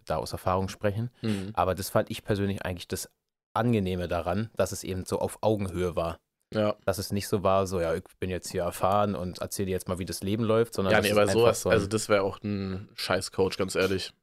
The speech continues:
Speaker 1: Ja,
Speaker 2: <laughs>
Speaker 1: gut, gibt's bestimmt auch
Speaker 2: Ja, ja,
Speaker 1: einige,
Speaker 2: auf jeden
Speaker 1: ne?
Speaker 2: Fall, auf jeden Fall.
Speaker 1: Zumal ja auch, sag ich jetzt mal, äh, auch in vielerlei Hinsicht, sei es jetzt Beziehung oder sowas, äh, Zeit definitiv nicht über Qualität bestimmt, in keinster Art und Weise.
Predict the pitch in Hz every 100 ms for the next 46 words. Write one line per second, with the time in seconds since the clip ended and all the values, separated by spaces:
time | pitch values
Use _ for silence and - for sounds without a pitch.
0 | _ - _ _ - - 120 113 104 98
1 | 98 - 95 - 98 95 87 95 - -
2 | 98 104 92 107 113 110 98 107 95 110
3 | 98 101 104 - 101 - 98 95 95 -
4 | - 90 90 - 85 85 85 - _ _
5 | _ _ - 98 95 - 110 101 95 101
6 | 98 98 - 90 - - - _ - -
7 | 95 87 85 82 80 78 87 - - 85
8 | 85 - - 82 82 - - 95 95 -
9 | - 90 - 80 - 80 - 82 - 80
10 | - 80 80 - 80 82 - _ - -
11 | - - - - - - - - 104 85
12 | - 95 82 -